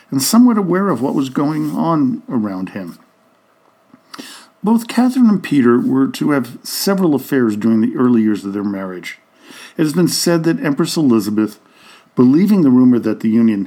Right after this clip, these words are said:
had not been consummated, urged Catherine to get a lover so that she could bear an heir to the throne. This is highly unlikely,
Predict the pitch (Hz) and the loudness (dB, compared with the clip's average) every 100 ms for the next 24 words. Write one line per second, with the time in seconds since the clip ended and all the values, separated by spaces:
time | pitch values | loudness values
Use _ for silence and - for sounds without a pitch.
0 | - 101 101 120 220 220 123 - 101 98 | -8 -6 -2 0 0 0 -2 -2 -6 -6
1 | - 101 95 92 - _ - - - _ | -6 -6 -8 -10 -16 _ -20 -20 -20 _
2 | 147 165 165 - - 127 143 120 113 120 | 2 2 0 -6 -6 -4 -4 -4 0 0
3 | 113 107 135 113 104 101 113 101 104 - | 2 2 2 2 -2 -4 -6 -6 -8 -2
4 | 131 127 117 113 110 113 - 104 104 95 | -2 0 0 0 0 -2 -4 -8 -6 -8
5 | 101 - 98 87 85 _ _ _ _ _ | -12 -12 -12 -12 -16 _ _ _ _ _
6 | - - - _ _ - 117 190 233 - | -20 -20 -20 _ _ -6 0 2 2 -4
7 | - - 113 - - 123 117 107 101 117 | -8 -4 -4 -4 -2 0 2 0 -2 -2
8 | 127 - 92 | -2 -4 -10